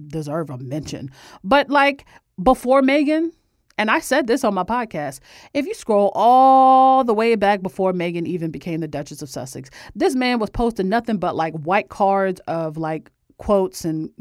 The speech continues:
just corny stuff. Just, you know, words, text. Well, that's what he's back to posting. You know, he got up, like, a million followers by bashing Meghan, by bashing this woman day in and day out. He helped contribute to,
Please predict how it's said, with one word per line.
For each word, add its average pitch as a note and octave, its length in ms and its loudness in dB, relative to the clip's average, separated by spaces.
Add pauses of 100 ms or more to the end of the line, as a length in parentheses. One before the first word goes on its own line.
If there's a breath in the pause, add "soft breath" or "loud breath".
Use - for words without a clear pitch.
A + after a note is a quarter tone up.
just F3+ 260 -6
corny G3 280 -4
stuff. C3+ 360 -12 (360 loud breath)
Just, G#4 220 0
you F4+ 80 2
know, F4 160 2
words, F#3 760 0
text. - 560 -6 (640)
Well, A#3 120 0
that's D#4 200 4
what C4 120 -2
he's D4 160 4
back A#3 220 2
to - 60 -10
posting. - 560 -4 (760)
You C4 140 0
know, B3+ 160 0
he C#4 100 0
got B3+ 260 -2
up, A3+ 280 -4
like, G3+ 280 -2 (200)
a G3 60 2
million A#3+ 360 2
followers G3+ 560 -2 (320 loud breath)
by G#3 240 4
bashing F3+ 720 -2 (100)
Meghan, F3 460 -4 (180)
by A3+ 160 4 (380)
bashing A3+ 540 0
this C#3+ 180 -12
woman A#2 320 -12 (160)
day A3 180 0
in G3 220 -4
and E3+ 100 -4
day D#3+ 160 -6
out. C#3+ 220 -10 (240 loud breath)
He F4+ 160 2
helped C#4 240 -4
contribute C#4 580 -4 (240)
to, E3+ 460 -2